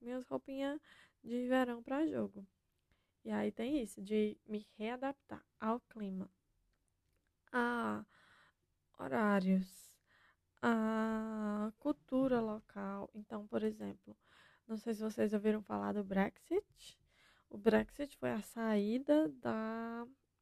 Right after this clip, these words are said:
do Reino Unido da Europa, né? Então, pra isso eles fizeram um plebiscito e tal. Então, essa região que eu tô é uma região que eu, eles votaram fortemente a favor do Brexit.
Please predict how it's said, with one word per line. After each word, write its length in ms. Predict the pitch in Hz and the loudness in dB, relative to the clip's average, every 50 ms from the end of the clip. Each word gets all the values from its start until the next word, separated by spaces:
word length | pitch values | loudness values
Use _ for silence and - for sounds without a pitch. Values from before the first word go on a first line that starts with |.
| _ _ _ _ - _ _ | _ _ _ _ -20 _ _
do 120 | - 233 233 | 2 2 4
Reino 260 | 226 233 226 226 240 | 4 0 -2 -4 -4
Unido 500 | 254 262 254 247 254 262 262 311 339 381 - _ _ _ _ _ _ _ _ _ _ | -6 -4 -4 -2 -2 0 0 0 0 0 -2 _ _ _ _ _ _ _ _ _ _
da 220 | - - 240 247 247 | 4 6 8 8 10
Europa, 540 | 254 285 330 294 220 - - _ - 214 214 - _ _ _ _ _ _ _ _ - _ _ _ _ | 10 12 12 12 12 10 6 _ -12 -14 -14 -16 _ _ _ _ _ _ _ _ -20 _ _ _ _
né? 280 | 226 214 220 233 247 247 | -8 -6 -2 -2 -2 -2
Então, 460 | 233 214 - 233 214 220 220 220 214 - | -4 -4 -4 -4 -2 -2 -4 -4 -6 -4
pra 240 | - 226 233 233 233 | 0 2 6 6 6
isso 160 | 233 233 - | 6 6 2
eles 200 | 240 226 220 - | 0 -2 -2 -4
fizeram 360 | - 226 220 220 208 202 202 | -8 -4 0 0 0 0 -2
um 40 | 208 | -2
plebiscito 560 | 214 220 214 208 233 285 - - 269 254 - | -2 -2 -2 -2 -4 -6 -6 -6 -8 -8 -8
e 20 | 269 | -6
tal. 180 | - 240 220 | -4 -2 -2
Então, 240 | 220 214 - 220 220 | -2 0 0 2 4
essa 240 | 233 285 294 - 359 | 4 4 4 2 2
região 480 | 320 330 302 269 254 240 233 220 220 | 4 6 6 6 6 4 0 -4 -6
que 120 | 214 - 208 | -8 -10 -12
eu 80 | 208 | -14
tô 540 | - _ - 220 226 247 262 262 247 233 226 - - - - _ _ _ _ - | -12 _ -4 -2 0 2 2 2 2 2 0 -2 -10 -20 -20 _ _ _ _ -2
é 120 | 226 220 | 0 0
uma 180 | 220 233 240 247 | 0 0 0 0
região 540 | 240 247 240 233 226 220 220 226 233 240 | 2 4 4 4 4 4 2 2 2 0
que 160 | 233 - - 247 | -4 2 6 8
eu, 180 | 240 247 254 - _ _ - | 8 8 8 4 _ _ 2
eles 280 | 226 220 220 226 214 214 | 4 6 6 6 4 4
votaram 480 | 214 226 220 - - 226 226 226 226 - _ _ _ | 2 0 -2 0 2 4 4 4 2 -2 _ _ _
fortemente 920 | - 233 247 285 - - - - 370 339 330 311 277 262 254 254 262 - | 6 6 6 6 4 -2 -6 -4 0 2 6 6 6 6 4 2 0 0
a 80 | 294 285 | -2 -2
favor 400 | 277 - 294 294 277 - 269 269 | 0 0 0 2 4 4 4 4
do 160 | 247 269 302 | 6 4 4
Brexit. 460 | 302 349 339 330 277 - - _ - | 4 4 4 4 2 0 -4 _ -20